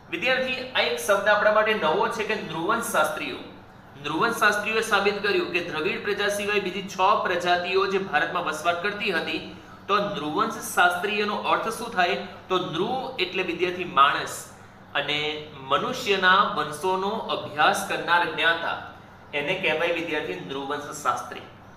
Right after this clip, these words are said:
તો નૃવંશ શાસ્ત્રીઓએ વિદ્યાર્થી સાબિત કર્યું કે દ્રવિડ પ્રજા સિવાય બીજી કેટલીક જે પ્રજાઓ જે ભારતમાં વસવાટ કરતી હતી, એ કઈ કઈ પ્રજાઓ હતી, તેના વિશે આપણે આજે વિગતે અભ્યાસ કરીશું.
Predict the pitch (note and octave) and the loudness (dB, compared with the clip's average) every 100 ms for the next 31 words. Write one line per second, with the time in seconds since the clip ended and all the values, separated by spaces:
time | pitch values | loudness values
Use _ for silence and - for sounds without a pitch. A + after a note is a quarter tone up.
0 | - - - D#3+ D#3+ D#3+ F#3+ B3+ B3+ A#3+ | -20 -20 -6 -2 -2 0 2 2 2 2
1 | A3 A3+ A3 A3 - G3+ G3+ G3 D#3 G3 | 2 0 0 0 0 0 0 0 2 2
2 | G#3 G#3+ G3+ G3 F3+ C#3 C#3+ A#3 A#3 G3 | 0 -2 0 0 0 0 0 -2 0 0
3 | F#3+ F#3+ G#3 F#3 C#3+ C3 - - - D#3+ | 2 2 0 0 2 0 -4 -14 -8 -4
4 | D#3+ A3 G#3 G#3+ G3+ G3 G3+ D#3+ D#3+ F3+ | -4 -2 -2 -2 -2 0 0 0 4 4
5 | G3 E3 C#3+ C#3+ E3 D3 C3 - D#3+ E3 | 4 2 2 2 2 -2 -4 2 2 2
6 | F#3+ G3 G3+ G3 D3+ - - F3 E3+ E3+ | -2 -2 -2 -2 -2 -6 -2 -2 0 -2
7 | A#3 B3 A#3+ - F#3+ F#3+ G3 G3+ A3 F#3+ | 0 0 0 2 4 6 6 4 2 -2
8 | D#3 - - - - E3+ G#3 G3 F#3 F3 | -8 -10 -16 -20 -2 0 2 0 -2 0
9 | D#3+ D3 C#3+ C#3+ C#3+ C#3+ - - C#3 C#3+ | 0 2 0 0 -2 -6 -10 -8 -4 -2
10 | D3 D#3+ D#3 C#3 B2 B2+ C#3 - - - | -4 -4 -4 -4 -2 -2 -2 -4 -12 -10
11 | C3+ B2 A#2 - - | -8 -6 -8 -12 -16